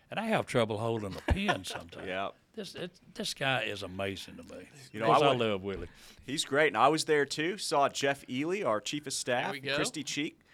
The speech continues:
Speaker 2: from H R.
Speaker 3: All
Speaker 2: It
Speaker 3: the
Speaker 2: was a
Speaker 3: people
Speaker 2: gr-,
Speaker 3: were there, man.
Speaker 2: it was a great show, and I, I just had to go. I was like, you know, he's, he's getting up there.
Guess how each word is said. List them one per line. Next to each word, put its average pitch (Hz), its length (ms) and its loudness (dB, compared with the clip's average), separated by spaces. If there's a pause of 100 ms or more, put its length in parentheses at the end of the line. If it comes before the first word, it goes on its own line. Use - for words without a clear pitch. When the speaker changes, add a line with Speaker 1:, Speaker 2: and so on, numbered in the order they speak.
(140)
Speaker 2:
from 120 180 -4
H 131 320 0
R. 147 300 0
Speaker 3:
All 151 120 4
Speaker 2:
It - 20 2
Speaker 3:
the - 20 -2
Speaker 2:
was 123 120 -4
a - 20 -2
Speaker 3:
people 135 200 -4
Speaker 2:
gr-, 131 60 -6
Speaker 3:
were 127 60 -10
there, 123 200 -12
man. 117 140 -12
Speaker 2:
it 117 60 -2
was 190 180 -2
a 202 60 -2
great 160 360 2
show, 156 340 4
and 110 100 2
I, 117 200 4
I 123 140 2
just 143 160 -6
had 143 240 4
to 131 60 -12
go. 135 200 2
I 107 120 6
was 107 160 -4
like, 104 160 -6
you 104 80 -8
know, 101 120 -4
he's, 98 280 -10
he's 110 100 -18
getting 190 240 2
up 220 220 6
there. 113 380 2